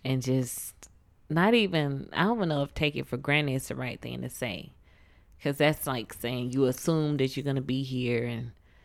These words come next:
so you don't really think much about the fact that each day is a blessing. But we even, we just,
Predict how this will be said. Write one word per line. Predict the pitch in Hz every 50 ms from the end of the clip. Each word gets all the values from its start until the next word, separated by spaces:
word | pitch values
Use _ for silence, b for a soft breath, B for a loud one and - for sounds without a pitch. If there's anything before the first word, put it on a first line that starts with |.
| b b b b
so | - - 120
you | 127 131 127
don't | - 131 123 127 82 110
really | 139 139 123 127 110 117 120 - -
think | 135 139 127
much | 85 117 127 123 123 -
about | 120 95 123 123 - -
the | - 123
fact | - - 127 123 95 - - -
that | 120 127 120 - - - - - - -
each | 151 139 135 143
day | - 127 127 127
is | 127 131
a | 135
blessing. | 131 131 143 151 147 147 - - 123 123 123 127 - b b b b b b b b b b b b b b - -
But | - 147
we | 147 165 220
even, | 233 226 214 196 180 160 151 143 143 143 139 143 - - _ -
we | - 180 226
just, | 233 254 226 190 175